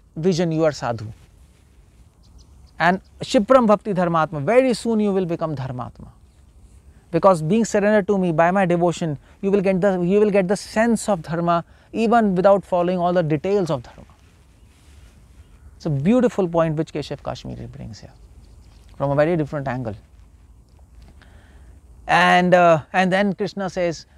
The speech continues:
uh, uh, "Aham tvam sarva papebhyo," I will destroy all your sins. Of course, Keshav Kashmiri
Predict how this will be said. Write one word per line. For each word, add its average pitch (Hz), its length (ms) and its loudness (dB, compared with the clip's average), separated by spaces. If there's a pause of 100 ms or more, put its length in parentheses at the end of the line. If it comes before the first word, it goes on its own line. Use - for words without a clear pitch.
(220)
uh, 156 280 -2 (120)
uh, - 380 -14
"Aham 208 280 2
tvam 202 200 2
sarva 175 260 2
papebhyo," 147 600 -2 (120)
I 143 120 0
will 156 140 0
destroy 151 320 0
all 143 220 4
your 147 140 0
sins. 135 480 -10 (400)
Of 147 140 -4
course, 165 260 2
Keshav 151 280 -6
Kashmiri 143 480 -4